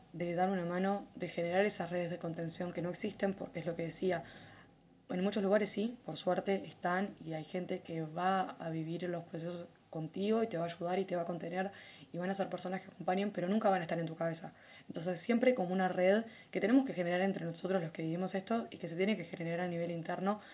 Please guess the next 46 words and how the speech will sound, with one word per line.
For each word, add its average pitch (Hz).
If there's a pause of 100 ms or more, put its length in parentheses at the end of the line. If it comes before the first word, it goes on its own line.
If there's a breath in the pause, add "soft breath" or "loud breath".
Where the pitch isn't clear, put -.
(220 loud breath)
para 170
entender 170
que 190
todas 220
las 190
cosas 190
que 175
te 170
pasan 202 (360 loud breath)
solo 240
las 185
vas 185
a 185
vivir 170
vos. 160
Nadie 214
te 175
va 170
a 185
salvar 165
la 160
vida 165
ni 175
te 160
va 165
a 170
curar 165
la 170
ansiedad. 160 (1080 soft breath)
Pero 180
sí 233
sos 233
vos 190
el 175
que 165
puede 196
tomar 175
la 180
iniciativa 170
de, 170 (560 loud breath)
no 165
sé, -
buscar 175
un 185
tratamiento, 180 (340 loud breath)
eh, 165